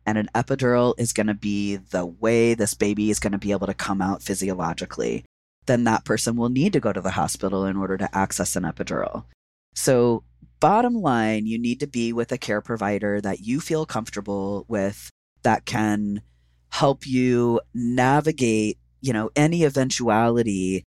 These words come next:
and that care provider is gonna be the consistent for you. You know, I've been thinking a lot about this because I'm preparing to write my next book, and I, I have not, um, the proposal isn't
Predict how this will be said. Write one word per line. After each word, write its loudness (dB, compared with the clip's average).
and 4
that 2
care 2
provider 0
is 0
gonna -2
be -6
the -4
consistent -6
for -6
you. -8
You 0
know, 4
I've 2
been 0
thinking 0
a 4
lot 4
about 2
this 0
because -4
I'm -2
preparing -2
to -2
write 0
my 0
next -4
book, -2
and -2
I, 0
I -2
have -4
not, 2
um, -2
the -4
proposal 0
isn't 2